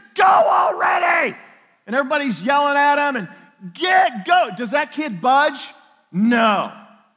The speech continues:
No, I mean, he is, he is stuck. And then he has to turn and do the walk of shame and go down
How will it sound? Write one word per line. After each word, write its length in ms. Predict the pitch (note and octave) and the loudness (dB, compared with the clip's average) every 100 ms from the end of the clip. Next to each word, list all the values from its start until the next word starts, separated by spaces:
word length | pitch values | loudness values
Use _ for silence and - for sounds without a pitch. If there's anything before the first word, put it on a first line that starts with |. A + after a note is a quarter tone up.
| _ - | _ -6
No, 200 | A#3+ A#3+ | -2 -2
I 140 | A#3 | -2
mean, 180 | A#3 G#3+ - - | -6 -6 -12 -6
he 220 | C4+ C4 | -4 -2
is, 280 | G3+ - - _ | -4 -8 -18 _
he 140 | - A#3+ | -4 -4
is 160 | - | -4
stuck. 720 | - - - - C4 A3+ - - - _ _ _ _ _ _ | -10 -14 -16 -4 -2 -2 -4 -14 -20 _ _ _ _ _ _
And 200 | B2+ D3+ | -14 -10
then 520 | G3 A3+ B3 B3+ A3 - _ _ _ _ _ _ _ | -6 -6 -6 -6 -10 -16 _ _ _ _ _ _ _
he 80 | D3 | -10
has 200 | E3 D#3+ | -10 -10
to 80 | A#3+ | -18
turn 880 | - F3+ F#3 G3 G#3 G#3 G#3 G3+ F#3+ _ _ | -16 -12 -10 -10 -10 -10 -10 -12 -14 _ _
and 160 | A#2+ B2 | -18 -14
do 560 | D3 D3 D3 C#3+ C#3+ _ _ | -12 -12 -10 -12 -14 _ _
the 80 | A#2+ | -18
walk 540 | G#2 G#2 G#2+ G#2+ _ _ _ _ _ - | -14 -14 -14 -16 _ _ _ _ _ -20
of 160 | G2+ | -20
shame 200 | - F2 D#2+ C#2 _ _ _ _ _ _ _ _ _ _ _ _ _ _ | -20 -20 -20 _ _ _ _ _ _ _ _ _ _ _ _ _ _ _
and 120 | B2+ | -16
go 140 | B2+ B2+ | -14 -14
down 880 | G#2 D3+ E3+ F3 F3 E3+ E3+ E3+ | -14 -12 -12 -10 -10 -10 -12 -14